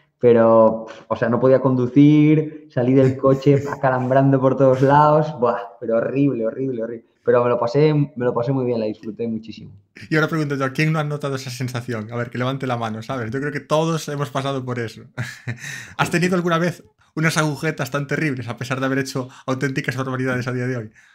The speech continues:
Speaker 1: Pues creo que no, ¿eh?
Speaker 2: ¿Verdad? Es
Speaker 1: Yo
Speaker 2: que,
Speaker 1: creo,
Speaker 2: eh,
Speaker 1: yo creo que no, ¿eh? Yo, yo creo que esa fue la, a ver, lo pa-, después lo tengo pasado mal en carrera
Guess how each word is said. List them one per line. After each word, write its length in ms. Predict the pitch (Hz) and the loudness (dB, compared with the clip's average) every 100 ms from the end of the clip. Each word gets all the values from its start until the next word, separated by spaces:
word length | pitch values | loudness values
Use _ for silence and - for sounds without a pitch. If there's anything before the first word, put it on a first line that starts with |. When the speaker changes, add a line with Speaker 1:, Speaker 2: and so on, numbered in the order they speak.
| _ _ _ _ - - - - | _ _ _ _ -20 -18 -18 -10
Speaker 1:
Pues 160 | 110 104 | -10 -4
creo 160 | 127 | -2
que 100 | 131 | 0
no, 180 | 123 98 | -2 -4
¿eh? 80 | 101 104 | -6 -8
Speaker 2:
¿Verdad? 300 | 135 143 160 - | -6 -4 -6 -6
Es 120 | 143 131 | -2 2
Speaker 1:
Yo 60 | |
Speaker 2:
que, 100 | 143 | 2
Speaker 1:
creo, 120 | - 156 | 2 -2
Speaker 2:
eh, 140 | - 123 | -4 -4
Speaker 1:
yo 80 | 135 | 2
creo 160 | 143 | 2
que 140 | 147 156 | 4 4
no, 180 | 131 | 4
¿eh? 120 | 113 127 - - | 2 -2 -10 -6
Yo, 160 | 120 120 | -4 2
yo 160 | 131 | 2
creo 140 | 147 147 | 4 2
que 60 | 156 | 2
esa 100 | 151 | 2
fue 160 | 170 | 4
la, 360 | 160 - - - - - _ | 4 2 -6 -16 -20 -20 _
a 100 | - | 2
ver, 220 | 135 147 - | 4 4 4
lo 100 | 123 | 2
pa-, 220 | 127 - | 0 -2
después 560 | 127 113 110 127 156 160 | -4 -2 -2 -2 0 2
lo 220 | 160 156 | 4 2
tengo 180 | 151 151 | 0 0
pasado 260 | 147 156 143 | 0 2 4
mal 180 | 151 | 4
en 100 | 151 | 4
carrera 440 | 135 127 151 - | 2 0 -2 -4